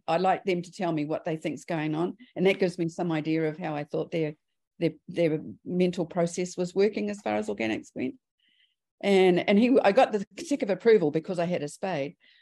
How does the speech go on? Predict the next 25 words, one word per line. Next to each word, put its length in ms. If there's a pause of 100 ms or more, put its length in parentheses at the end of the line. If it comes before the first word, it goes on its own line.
(120)
But 120
then 200
when 120
we 120
went 200
inside 440
and 80
we 100
did 160
the 60
paperwork, 580 (600)
every 200
time 200
I'd 140
ask 280
a 60
question, 460
he 160
would 200
answer 380
Richard, 380 (380)
"Never 240
looked 240
at 100
me." 280